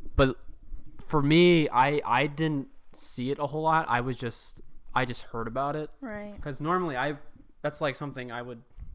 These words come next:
Speaker 2: Confront something
Speaker 1: Yeah, I
Speaker 2: about,
Speaker 1: feel
Speaker 2: right?
Speaker 1: like
Speaker 2: I would
Speaker 1: I'd
Speaker 2: hope that you would.
Speaker 1: Yeah. Like, I mean, I wanted to fight one of the people in the kitchen at Vito's.
Speaker 2: Oh, yeah. I
Speaker 1: So
Speaker 2: don't even, like, remember what he, he was just really,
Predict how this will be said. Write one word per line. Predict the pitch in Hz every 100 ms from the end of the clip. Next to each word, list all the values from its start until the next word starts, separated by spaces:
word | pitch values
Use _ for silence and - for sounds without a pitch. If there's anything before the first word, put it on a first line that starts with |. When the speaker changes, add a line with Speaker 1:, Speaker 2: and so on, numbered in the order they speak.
| - - _ _ _ -
Speaker 2:
Confront | 254 226 - 208 247
something | - 156 151
Speaker 1:
Yeah, | 156
I | 123
Speaker 2:
about, | 175 170
Speaker 1:
feel | 175
Speaker 2:
right? | 202
Speaker 1:
like | 196
Speaker 2:
I |
would | 190
Speaker 1:
I'd |
Speaker 2:
hope | 208 208
that | - 202
you | 202 208
would. | 202 202 214 226
Speaker 1:
Yeah. | 127 135 113 101 - - - - _ - -
Like, | 135
I | 131
mean, | 135
I | 135
wanted | 135 139
to | 131
fight | - 139 131 - - - - - - -
one | 143 139
of |
the | 135
people | 139 139 143
in | 135
the |
kitchen | 131 151 143 135
at | 131
Vito's. | 135 226 - 214 208
Speaker 2:
Oh, | 196 190 190
yeah. | 190 185 190 190 190 214 - -
I | 226
Speaker 1:
So | 269
Speaker 2:
don't | 381
even, | 320 269
like, | 220 190 -
remember | 190 185 208 196
what | 202
he, | 202 226 -
he | -
was | 254 320
just | 277 -
really, | - - - 208 196